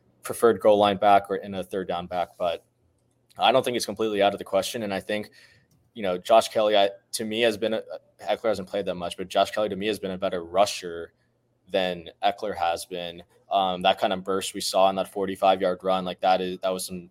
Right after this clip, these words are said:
serious juice from him there. So, um, yeah, I don't, I don't think Eckler's completely out of the question. And I think because he's not getting paid as much, I think there are a lot of way,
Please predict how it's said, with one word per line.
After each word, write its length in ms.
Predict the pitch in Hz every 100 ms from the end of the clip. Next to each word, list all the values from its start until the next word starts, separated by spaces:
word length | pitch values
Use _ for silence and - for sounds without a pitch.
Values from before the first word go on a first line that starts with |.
| -
serious 480 | - 104 95 90 -
juice 340 | - 98 92
from 200 | - 90
him 180 | 90 87
there. 220 | 90 87
So, 420 | - 92 87 87 _ _ _ -
um, 460 | 98 92 87 82 85 _ _ _ _ _ _ 110
yeah, 180 | 113 95
I 80 | 113
don't, 160 | 123
I 60 | 113
don't 140 | 120
think 120 | 120 101
Eckler's 320 | 101 107 98
completely 360 | 101 107 104
out 100 | 95
of 60 | 92
the 40 |
question. 380 | 92 98 - 98
And 220 | 92 90 - _ _ -
I 80 | 107
think 300 | 110 95 _ _ _ _ _ _ -
because 320 | 113 117 107
he's 140 | 101 107
not 180 | 101
getting 180 | 107 98
paid 240 | 90 101 82
as 320 | 90 95 95
much, 360 | 110 110 - -
I 60 | 98
think 220 | 101 -
there 160 | 98
are 340 | 90 92 90 - _ _
a 60 | 104
lot 200 | 98 92
of 120 | 87
way, 240 | 92 90